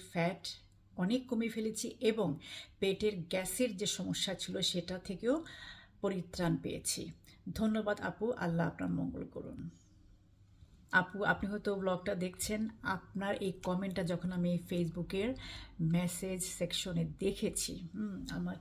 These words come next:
কি যে ভালো লেগেছে, আমি বিলিভ করতে পারছিলাম না যে আসলেই আমার ভিউয়াররা আমাকে ট্রাস্ট করে আমার কথা মতো হোম রেমেডিগুলো ট্রাই করেছেন। I'm really happy for you আপু,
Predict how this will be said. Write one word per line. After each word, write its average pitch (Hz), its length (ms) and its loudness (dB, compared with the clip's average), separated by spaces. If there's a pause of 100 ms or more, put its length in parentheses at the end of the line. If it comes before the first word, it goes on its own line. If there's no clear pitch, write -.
(140)
কি 208 260 -2
যে 202 280 2
ভালো 180 400 -2
লেগেছে, 175 360 0
আমি 180 140 0
বিলিভ 202 400 0
করতে 214 260 -4
পারছিলাম 170 440 0
না 170 120 4
যে 185 220 -2 (680)
আসলেই 247 520 4
আমার 180 600 0
ভিউয়াররা 180 400 0
আমাকে 170 360 2 (100)
ট্রাস্ট 180 300 -2
করে 180 500 -2
আমার 170 400 2
কথা 175 300 -4
মতো 180 400 -2 (560)
হোম 196 260 6
রেমেডিগুলো 175 540 4
ট্রাই 170 320 0
করেছেন। 170 580 -4 (1500)
I'm 165 100 4
really 185 320 -2
happy 175 420 -2
for 180 140 0
you 185 100 0
আপু, 240 360 -4